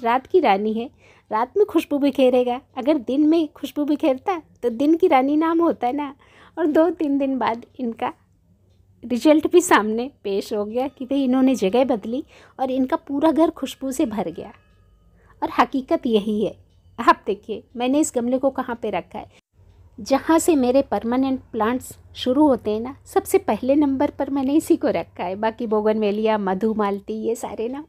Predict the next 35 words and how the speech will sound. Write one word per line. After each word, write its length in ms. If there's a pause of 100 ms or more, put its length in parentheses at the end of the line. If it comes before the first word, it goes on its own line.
उस 140
साइड 320 (340)
किनारे 340
पे 140
मैंने 280
रखे, 380 (440)
क्योंकि 300 (160)
इस 340 (300)
पौधे 340
में 100
जब 160
फूल 300
खिलते 360
हैं 160 (280)
तो 60 (100)
इसकी 320
खुशबू 440
मुझे 240 (120)
अंदर 340
तक 200
फील 280
करनी 320
होती 260
है। 60
तो 120
मैंने 240
सबसे 280
किनारे 420
पे 140
रखा 280
है, 60
जिससे 320
कि 220
इसकी 280
खुशबू 420